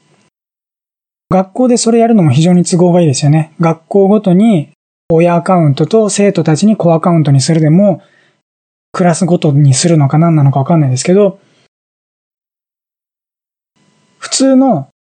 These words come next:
皆さんが持ってるような野良のGoogleアカウントとは別に、Google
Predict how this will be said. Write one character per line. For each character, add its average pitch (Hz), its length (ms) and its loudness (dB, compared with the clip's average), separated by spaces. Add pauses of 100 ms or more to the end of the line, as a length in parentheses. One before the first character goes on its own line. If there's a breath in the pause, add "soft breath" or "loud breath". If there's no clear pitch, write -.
(280)
皆 208 240 2
さ 233 100 -2
ん 214 60 0
が 190 80 2
持 190 140 2
っ 190 60 -18
て 202 120 -4
る 180 60 2
よ 170 180 2
う 170 40 2
な 190 200 2
野 208 160 2
良 247 100 -2
の 156 120 -4
Google 160 340 2
ア 156 60 0
カ 180 120 -4
ウ 170 80 0
ン 151 60 0
ト 135 120 -4
と 196 120 0
は 165 100 0
別 147 260 -2
に、 196 280 0 (920 loud breath)
Google 247 500 2